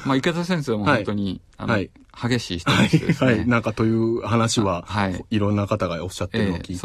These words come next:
Speaker 1: 外での講演とか、
Speaker 2: はい。
Speaker 1: あの、テレビとかよく出られてる姿はですね、
Speaker 2: はい。はい。
Speaker 1: 穏やかな
Speaker 2: はい。
Speaker 1: 方なんですけど、
Speaker 2: はい。<laughs> はい、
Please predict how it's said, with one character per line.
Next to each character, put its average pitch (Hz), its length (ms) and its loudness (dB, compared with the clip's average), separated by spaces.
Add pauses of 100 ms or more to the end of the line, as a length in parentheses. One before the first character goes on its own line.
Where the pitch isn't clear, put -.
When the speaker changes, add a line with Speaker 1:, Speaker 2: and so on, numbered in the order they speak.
Speaker 1:
外 120 120 0
で 135 80 2
の 117 120 0
講 113 240 0
演 110 160 -2
と 101 160 -4
か、 92 140 -6
Speaker 2:
は 92 260 0
い。 - 40 -14 (120)
Speaker 1:
あ 101 120 -6
の、 95 60 -8
テ 110 120 -4
レ 113 100 0
ビ 95 80 -6
と 92 100 -4
か 87 280 -8
よ 104 100 -2
く 107 120 2
出 104 100 -2
ら 101 100 -2
れ 98 120 -2
て 101 120 -4
る 92 180 -4
姿 110 380 0
は - 80 -8
で - 60 -12
す - 80 -14
ね、 90 180 -4
Speaker 2:
は - 60 -6
い。 104 60 -2
は 101 40 0
い。 104 40 0
Speaker 1:
穏 101 80 -2
や 95 100 -2
か 87 100 -10
な 85 240 -6
Speaker 2:
は 110 200 -2
い。 92 140 -12 (220)
Speaker 1:
方 95 220 -6
な 87 100 -6
ん 98 60 -6
で 98 80 -8
す - 60 -8
け 139 60 0
ど、 - 140 2
Speaker 2:
は - 60 0
い。 - 100 -4
<laughs> - 460 -6
は 123 60 -4
い、 131 120 -4